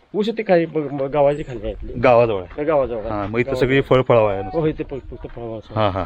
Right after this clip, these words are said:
Speaker 1: हम्म.
Speaker 2: आणि बघा की आपण आता या खोल्यांजवळ आलोय. मगाशी मी इथं फक्त गाडी लावून गेलो, मी काय आत गेलो नव्हतो. पण हे बघा, या आंब्याची झाडं जशी म्हटली,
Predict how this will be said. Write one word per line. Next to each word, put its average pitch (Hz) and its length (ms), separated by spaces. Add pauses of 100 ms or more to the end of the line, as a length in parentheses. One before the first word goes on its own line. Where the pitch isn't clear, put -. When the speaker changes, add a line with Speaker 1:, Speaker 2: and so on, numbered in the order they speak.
(140)
Speaker 1:
हम्म. 107 400 (760)
Speaker 2:
आणि 110 400 (540)
बघा 92 160
की 92 220
आपण 101 200
आता 107 200
या 107 180 (560)
खोल्यांजवळ 104 420
आलोय. 98 200 (960)
मगाशी 101 300
मी 113 80
इथं 110 180
फक्त 107 120
गाडी 110 280
लावून 113 140
गेलो, 101 160
मी 98 100
काय 104 120
आत 101 80
गेलो 104 240
नव्हतो. 110 340 (720)
पण 104 80
हे 104 60
बघा, 95 140
या 95 140
आंब्याची 95 340
झाडं 95 220
जशी 95 240
म्हटली, 95 340